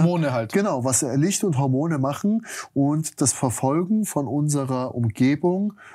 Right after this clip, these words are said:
Speaker 2: in der Weite. Und das ist ja sozusagen ein regenerativer Prozess, der für dein Gehirn stattfindet in dem Moment. Und das Handy ist ja genau der Gegenteil da, das Gegenteil davon.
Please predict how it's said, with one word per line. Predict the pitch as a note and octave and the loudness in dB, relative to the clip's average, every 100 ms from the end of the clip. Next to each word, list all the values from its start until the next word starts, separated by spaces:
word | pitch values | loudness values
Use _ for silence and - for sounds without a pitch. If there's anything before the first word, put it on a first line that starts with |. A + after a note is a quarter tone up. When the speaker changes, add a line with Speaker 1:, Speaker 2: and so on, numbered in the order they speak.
| - | -4
Speaker 2:
in | C#3+ C#3 | 0 2
der | B2+ | 2
Weite. | B2 B2 A#2 - G2+ F#2+ _ - - - - | 0 0 -2 -4 -6 -6 _ -20 -20 -20 -4
Und | A2 | 0
das | B2 D#3 | 0 0
ist | D#3 | 2
ja | E3 | 0
sozusagen | D3+ C#3 C#3+ D3 D#3 D#3+ | 0 0 0 0 0 -4
ein | - C3 | -2 -2
regenerativer | B2 D#3+ F3 D3 D3 E3 D3 | 0 2 0 0 0 0 -2
Prozess, | - A#2+ F3 E3 | -2 -2 0 0
der | B2+ | 0
für | A2+ | 0
dein | C3+ B2 | 0 2
Gehirn | A2+ G#3 | 2 0
stattfindet | - B2+ G#2+ B2 A2 G#2 | -2 -4 -2 -2 0 0
in | G#2+ | 0
dem | A2 G#2 | 0 0
Moment. | G#2 G2+ G2 _ - - - | 0 -2 -6 _ -16 -16 -2
Und | B2 A2+ - - - _ | 0 0 -4 -20 -20 _
das | B2 - | 0 2
Handy | D3 F#3+ G3+ A#3 A#3 - _ | 2 2 4 2 0 -8 _
ist | B2 | 0
ja | C#3 | 2
genau | C3 C#3 D#3+ D#3+ - | 2 0 0 -4 -2
der | B2+ | -2
Gegenteil | A#2+ D#3 D#3 A#2 B2 A2 | 2 4 2 0 -2 0
da, | A2 G#2+ | -2 -2
das | A2+ - | -4 2
Gegenteil | D#3+ C3+ B2+ | 2 2 0
davon. | A2+ G#2+ A2+ G2+ | -2 -2 -2 -4